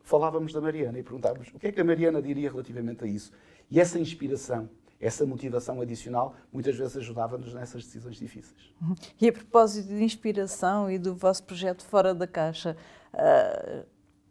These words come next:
Speaker 2: os consumidores estão inspirados e estão a pensar mesmo fora da caixa, que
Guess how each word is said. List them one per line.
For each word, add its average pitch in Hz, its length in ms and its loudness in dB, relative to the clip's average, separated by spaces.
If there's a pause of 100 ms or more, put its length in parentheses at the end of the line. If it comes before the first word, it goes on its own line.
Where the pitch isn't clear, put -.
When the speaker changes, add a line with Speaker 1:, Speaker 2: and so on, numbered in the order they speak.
(500)
Speaker 2:
os 214 120 4
consumidores 247 500 6
estão 247 220 4
inspirados 226 640 8
e 233 100 2
estão 226 400 6
a 220 60 4
pensar 220 400 6
mesmo 220 340 0
fora 214 320 4
da 202 100 -2
caixa, 208 480 2
que 226 360 -2